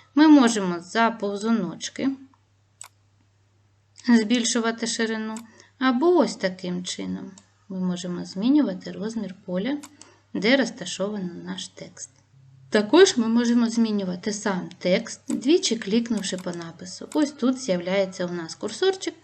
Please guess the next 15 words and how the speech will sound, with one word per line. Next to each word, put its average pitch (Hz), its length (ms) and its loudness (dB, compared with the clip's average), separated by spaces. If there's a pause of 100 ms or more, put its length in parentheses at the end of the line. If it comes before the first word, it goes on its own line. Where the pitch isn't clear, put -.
(300)
і 339 120 4
ми 403 160 6
можемо 262 520 6
надрукувати 185 880 -2
будь-який 175 640 -6
інший 185 320 -8
текст. - 520 -16 (480)
Крім 226 280 4
того, 233 480 4
праворуч 196 760 0
у 185 40 -2
нас 220 300 -2
є 202 140 -2
ще 202 260 -2
кілька 208 640 -2